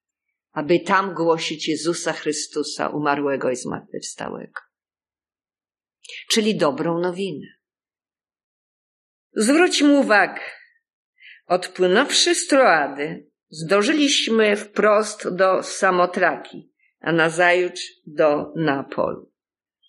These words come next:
Sukces tej misji wynikał z jednej rzeczy, posłuszeństwa dla głosu Pana.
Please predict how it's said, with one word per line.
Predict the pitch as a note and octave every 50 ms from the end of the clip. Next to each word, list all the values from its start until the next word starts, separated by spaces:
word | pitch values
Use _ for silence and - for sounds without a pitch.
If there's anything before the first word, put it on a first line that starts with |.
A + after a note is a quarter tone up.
| - - - - - - - - _ _ _ -
Sukces | - - - - F4+ F#4 F#4 F#4+ F#4 - F4 D#4+ D#4 D4+ - - - - - - _ _
tej | - G#3+ G3 G3 G3
misji | G3 G#3 A#3+ C4 B3 - - - G3 F#3 E3+
wynikał | D#3+ F3+ F#3 F#3 G3+ G#3 G3+ - G3 F#3 F3 E3
z | D#3 - D#3+
jednej | D#3+ D#3+ F3 F#3+ G3 F#3+ G3 F#3+ F#3+ F3+ E3+ D#3+
rzeczy, | - - D#3 C#3+ C#3+ D3 - - - - - -
posłuszeństwa | E3 E3 - - E3 D#3+ - - - G3 F#3+ G3 G3 F#3 - - - - F3 E3+
dla | D#3 C#3+ C#3+ C#3
głosu | C#3 C#3+ C#3 C#3 C3+ - - - - B2+
Pana. | - C3 B2+ C3+ C#3 A#2+ - - -